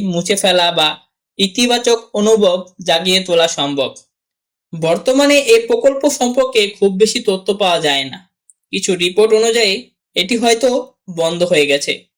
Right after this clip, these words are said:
আবার কেউ কেউ বিশ্বাস করেন এটি এখনো গোপনে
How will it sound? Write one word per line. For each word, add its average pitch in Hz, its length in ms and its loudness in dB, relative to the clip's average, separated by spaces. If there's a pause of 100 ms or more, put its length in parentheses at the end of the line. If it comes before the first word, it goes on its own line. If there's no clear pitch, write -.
(140)
আবার 160 220 -4 (120)
কেউ 196 180 2 (100)
কেউ 180 160 0 (520)
বিশ্বাস 202 380 0
করেন 180 280 0 (520)
এটি 185 220 -2 (280)
এখনো 185 360 -2 (120)
গোপনে 170 400 -2